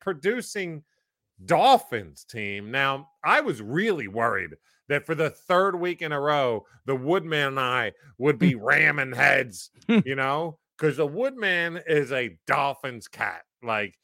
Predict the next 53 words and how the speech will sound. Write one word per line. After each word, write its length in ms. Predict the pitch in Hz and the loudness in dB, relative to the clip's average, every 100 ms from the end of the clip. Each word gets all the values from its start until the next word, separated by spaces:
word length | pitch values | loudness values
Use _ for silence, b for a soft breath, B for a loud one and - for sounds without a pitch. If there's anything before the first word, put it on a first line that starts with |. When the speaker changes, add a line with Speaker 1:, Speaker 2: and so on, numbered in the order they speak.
| - - | -18 -4
Speaker 1:
even 200 | 165 160 | 0 0
if 60 | |
Speaker 2:
Mm. 20 | 139 | 0
Speaker 1:
he 60 | |
doesn't 280 | 190 160 135 | -2 -4 -4
bet 180 | 127 123 | -2 -2
him, 100 | 120 | -2
I 100 | 113 | -8
just 220 | 233 226 | -10 -14
feel 140 | 208 | -8
like 160 | 175 131 | -6 -6
you 100 | 104 | -10
root 240 | 95 113 - | -8 -10 -8
for 100 | 110 | -10
him. 60 | 101 | -2
We're 100 | 151 | -4
both 320 | 120 170 202 - | 4 4 4 -2
big 240 | 160 151 - | -2 -2 -4
Tua 240 | 151 131 | -6 -6
fans. 320 | - 107 92 92 | -6 -8 -8 -10
We've 140 | 120 | -8
been 240 | 120 107 - _ _ | -8 -10 -18 _ _
ringing 280 | 135 135 170 | -10 -2 2
Speaker 2:
It's, 100 | 202 | 2
Speaker 1:
his 140 | 127 101 | 0 -4
bell 260 | 101 95 | -4 -4
for 120 | - | -2
Speaker 2:
it's, 100 | 240 | -2
Speaker 1:
years. 220 | 104 87 73 | 0 -4 -2
Speaker 2:
it's 180 | 208 220 | 2 6
about 280 | 208 208 175 | 10 10 8
him. 340 | 160 117 117 | 2 0 -2
It 120 | 180 180 | 0 2
is. 180 | 165 156 | 2 2
And 160 | 240 | 4
Speaker 1:
That 60 | 151 | 6
Speaker 2:
the, 60 | |
Speaker 1:
was 120 | 147 135 | 4 2
Speaker 2:
the 80 | |
Speaker 1:
bad 260 | 180 143 147 | 6 6 6
Speaker 2:
co-, 100 | 165 | 6
I, 40 | |
Speaker 1:
choice 120 | 175 151 | 6 6
Speaker 2:
I, 100 | 147 | 2
Speaker 1:
of 60 | |
words. 280 | 131 127 107 | 4 2 0
I 60 | 101 | -4
shouldn't 220 | 107 120 | -6 -6
have 100 | 101 | -4
said 140 | 104 | -4
it 100 | 92 | -4
like 140 | 85 85 | -6 -6
that. 200 | 87 | -6